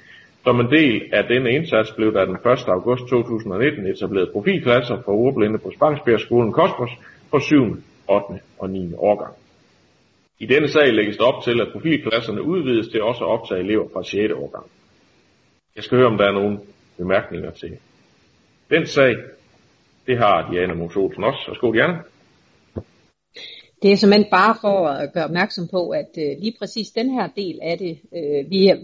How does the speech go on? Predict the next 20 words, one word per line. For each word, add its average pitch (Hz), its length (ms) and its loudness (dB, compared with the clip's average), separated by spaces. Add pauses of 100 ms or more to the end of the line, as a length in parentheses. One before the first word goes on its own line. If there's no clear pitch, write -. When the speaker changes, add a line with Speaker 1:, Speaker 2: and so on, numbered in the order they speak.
Speaker 2:
havde 220 240 4
jo 220 60 2
nogle 170 160 -6
betænkeligheder, 160 640 0
da 156 140 -6
vi 151 100 -10
lavede 185 380 2
profilklasserne 165 720 -10
på, 143 140 -2
hvorvidt 160 420 -6
der 151 100 -6
rent 156 260 -4
faktisk - 380 -8
var 156 60 -6
nok, 180 320 0
der 151 60 -4
ville 143 240 -6
melde 139 240 -2
sig - 200 -10
til. 233 180 0